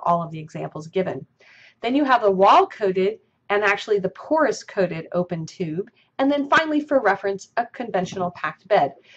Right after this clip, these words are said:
So right away, you can see that a packed bed is gonna have a diameter of two to four millimeters, which is far greater than any of the open tube geometries.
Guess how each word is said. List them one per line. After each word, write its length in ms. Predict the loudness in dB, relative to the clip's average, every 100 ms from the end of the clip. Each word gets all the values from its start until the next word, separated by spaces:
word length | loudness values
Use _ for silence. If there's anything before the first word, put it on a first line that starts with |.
| _
So 160 | -2 2
right 240 | 6 6
away, 360 | 6 4 2 0
you 120 | -8
can 120 | -10
see 200 | -4 -4
that 120 | -2 -6
a 40 |
packed 380 | -4 -4 -4 2
bed 300 | 4 4 2
is 120 | -4
gonna 140 | -8 -8
have 200 | -4 -4
a 60 |
diameter 460 | -2 0 0 0 -2
of 160 | -4 -6
two 180 | -4 -4
to 60 |
four 320 | -4 -6 -4
millimeters, 640 | -2 -4 -4 -8 -8 -10 -12 -20 -20 -10
which 180 | -10 -8
is 120 | -2
far 240 | 4 4
greater 360 | 4 0 2 2
than 180 | 2 0
any 240 | -2 -4
of 60 | -4
the 140 | -4
open 300 | -4 -4 -8
tube 300 | -8 -8 -8
geometries. 800 | -8 -10 -8 -12 -16 -16 -16 -18